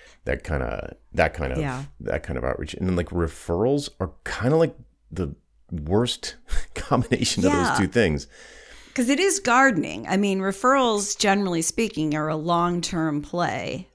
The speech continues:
Speaker 2: but
Speaker 1: Right.
Speaker 2: it, it's, it's so uncontrollable versus what you were just describing.
Speaker 1: Right, right. It's like, it's like,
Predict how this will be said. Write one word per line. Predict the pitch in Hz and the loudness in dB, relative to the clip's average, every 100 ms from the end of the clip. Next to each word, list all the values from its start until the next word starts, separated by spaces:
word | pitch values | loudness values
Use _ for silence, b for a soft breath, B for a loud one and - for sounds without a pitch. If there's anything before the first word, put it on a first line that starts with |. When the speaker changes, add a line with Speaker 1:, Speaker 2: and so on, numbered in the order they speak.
| _ - | _ 0
Speaker 2:
but | 170 | 4
Speaker 1:
Right. | 87 - - | 4 2 -4
Speaker 2:
it, | - - _ _ - | -12 -12 _ _ 0
it's, | 170 - - - - | 0 0 -4 -6 -4
it's | - 185 - | -2 0 2
so | - 226 233 | 4 6 6
uncontrollable | 185 196 190 196 165 - 202 208 160 135 110 - 190 | 4 2 2 0 -2 0 0 0 -2 -2 -6 -8 -10
versus | - 147 143 156 143 135 - - | -6 -2 -2 -2 -4 -6 -8 -12
what | 170 147 | -8 -6
you | 147 151 | -4 -4
were | 135 | -4
just | 147 - | -4 -4
describing. | 151 - 170 165 147 110 - - _ | -4 -4 -2 -4 -4 -6 -8 -10 _
Speaker 1:
Right, | - 87 87 57 - _ _ | -4 2 4 4 -2 _ _
right. | 92 80 55 | 0 2 0
It's | 82 - | -4 -2
like, | 82 76 - - - | 0 0 -2 -12 -8
it's | 80 - | -6 -2
like, | 76 - | -2 -2